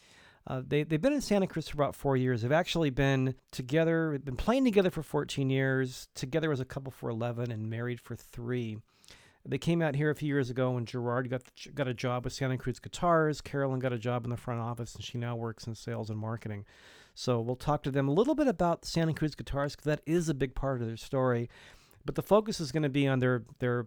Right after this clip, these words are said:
their musical int-, their musical kind of path. Carolyn was influenced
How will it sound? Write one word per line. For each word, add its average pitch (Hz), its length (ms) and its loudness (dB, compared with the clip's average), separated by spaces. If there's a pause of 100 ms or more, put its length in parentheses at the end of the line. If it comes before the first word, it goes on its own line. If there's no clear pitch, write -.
(120)
their 120 140 0
musical 139 520 2
int-, 120 300 -4
their 120 100 -2
musical 131 460 2
kind 127 200 -4
of 117 120 -4
path. 120 400 -2
Carolyn 139 420 2
was 117 240 -2 (460)
influenced 131 500 -2